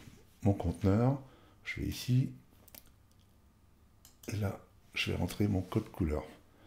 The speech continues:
Donc là, c'était B B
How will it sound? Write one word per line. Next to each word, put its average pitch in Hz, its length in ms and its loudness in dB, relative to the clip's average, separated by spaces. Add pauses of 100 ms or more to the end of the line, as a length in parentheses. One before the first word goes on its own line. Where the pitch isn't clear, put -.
(1600)
Donc - 180 -4
là, 127 80 -2
c'était 107 400 -6 (840)
B 120 120 -2
B - 140 -8